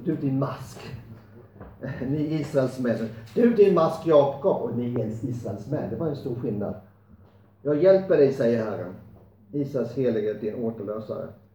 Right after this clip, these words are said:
Så det var inte, det var inte världens snällaste sätt att säga till eller kommunicera med, med Jakob. Sen går vi till Jesus här, som också kallas,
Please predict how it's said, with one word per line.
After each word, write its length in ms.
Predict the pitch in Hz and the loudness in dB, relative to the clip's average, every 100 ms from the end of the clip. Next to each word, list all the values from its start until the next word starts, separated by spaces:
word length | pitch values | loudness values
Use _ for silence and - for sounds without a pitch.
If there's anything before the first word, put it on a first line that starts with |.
| _ | _
Så 80 | 135 | -8
det 80 | 123 | -4
var 120 | 165 | -2
inte, 180 | 170 139 | 0 0
det 180 | 127 120 | 0 0
var 160 | 139 | -2
inte 160 | 143 120 | -2 -2
världens 320 | 117 113 - | 0 0 -2
snällaste 420 | - 113 104 104 | -4 -6 -6 -10
sätt 340 | 107 107 98 104 | -12 -12 -12 -14
att 120 | 95 - _ _ _ _ _ _ _ | -16 -16 _ _ _ _ _ _ _
säga 240 | 139 117 113 | -6 -4 -4
till 280 | 110 101 - - _ _ _ _ _ _ _ - - _ - | -4 -6 -8 -20 _ _ _ _ _ _ _ -20 -20 _ -10
eller 140 | 117 | -8
kommunicera 520 | 117 123 117 - 107 | -2 0 0 0 -2
med, 180 | 107 101 | -2 -6
med 140 | 107 110 | -4 -2
Jakob. 480 | 107 - 180 - - - - _ _ _ - - - | -2 -2 -6 -6 -8 -20 -20 _ _ _ -20 -20 -10
Sen 160 | 160 185 | -6 -2
går 80 | 190 | -2
vi 100 | 147 | -2
till 160 | 160 | -2
Jesus 460 | 143 160 - - - | 0 0 -2 -6 -6
här, 160 | 101 | -6
som 220 | 104 135 - | -4 -2 0
också 300 | 196 - 294 | -2 -2 -6
kallas, 580 | 269 220 110 - - | -2 -2 -2 -6 -12